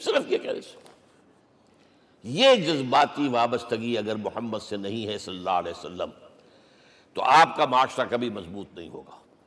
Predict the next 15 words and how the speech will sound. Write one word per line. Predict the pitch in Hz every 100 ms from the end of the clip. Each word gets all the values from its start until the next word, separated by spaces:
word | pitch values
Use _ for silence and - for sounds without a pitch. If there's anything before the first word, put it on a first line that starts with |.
| _ _ _ _
یہ | 139 180
مرکزی | 160 151 165 156
شخصیت، | 139 131 - 143 123 123
یہ |
مرکز | 120 123 - 110 -
ہے۔ | - - - _ _ _ _ _ - _ _
اسی | - 127 202
لیے | 269 285
ان | 214
کے | 185
احترام | 151 131 135 135
کا | 113
یہ | 117
درجہ | 110 104 95
ہے، | 95 76